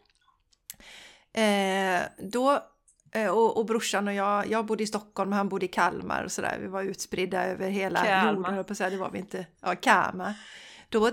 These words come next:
Speaker 1: be-, hade vi en tradition, Patrik och jag, att vi alltid gick tillsammans dagen före julklappar, eller dagen före julafton i Borås och handlade julklappar. Och det var supermysigt. Vi fick umgås, det var härlig julstämning och,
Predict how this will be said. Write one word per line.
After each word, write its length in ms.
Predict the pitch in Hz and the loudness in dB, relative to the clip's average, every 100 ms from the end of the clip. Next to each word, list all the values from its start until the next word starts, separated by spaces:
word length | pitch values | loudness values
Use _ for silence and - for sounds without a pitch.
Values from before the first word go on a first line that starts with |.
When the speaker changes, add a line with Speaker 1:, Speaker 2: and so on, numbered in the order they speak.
| - | 0
Speaker 1:
be-, 220 | 220 302 - | -6 -6 -2
hade 280 | 277 349 415 | 0 2 2
vi 140 | 277 | 2
en 100 | 226 | 0
tradition, 520 | 214 233 220 190 180 | 0 -4 -2 -2 -4
Patrik 360 | 180 170 170 - | -2 -4 -4 -6
och 60 | 185 | -2
jag, 100 | 170 | -2
att 160 | - | -2
vi 100 | 165 | -2
alltid 360 | - 277 208 208 | 0 0 -2 -4
gick 200 | 208 214 | -4 -6
tillsammans 840 | - - 294 349 277 208 208 208 | -10 -4 0 0 0 -2 -2 -4
dagen 320 | - 220 208 208 | -4 -2 -2 -4
före 340 | - 220 185 | -4 -2 -2
julklappar, 840 | 196 202 - - 156 - 180 180 - | -2 -4 -6 -8 -8 -6 -6 -6 -4
eller 200 | 214 208 | -4 0
dagen 280 | 247 240 254 | 4 4 4
före 220 | 233 208 | 2 2
julafton 680 | 220 214 185 170 - 196 - | 2 2 4 2 0 -4 0
i 120 | 220 | -2
Borås 580 | 196 208 277 185 - - | -2 -2 2 2 2 0
och 120 | 190 | -2
handlade 360 | 196 185 165 185 | -2 -2 -4 -2
julklappar. 540 | 190 185 - - - | -4 -4 -8 -8 -6
Och 60 | - | -4
det 100 | 220 | -4
var 120 | 156 156 | -4 -8
supermysigt. 1500 | - - - - 403 294 180 160 180 170 165 - 359 - - - - | -4 -4 -2 -2 -2 0 0 -2 -8 -6 -8 -8 -8 -10 -16 -18 -10
Vi 260 | 175 269 | -2 -2
fick 240 | 302 311 - | 0 -4 0
umgås, 920 | 330 285 247 233 247 254 254 254 - - - - | 0 0 -4 -2 0 2 0 -2 -6 -12 -20 -16
det 80 | - | -4
var 80 | 196 | -2
härlig 360 | 202 262 262 240 | 2 2 2 0
julstämning 920 | 254 262 220 - 220 220 220 220 220 | 0 0 0 0 0 2 0 0 0
och, 200 | 220 220 | 0 0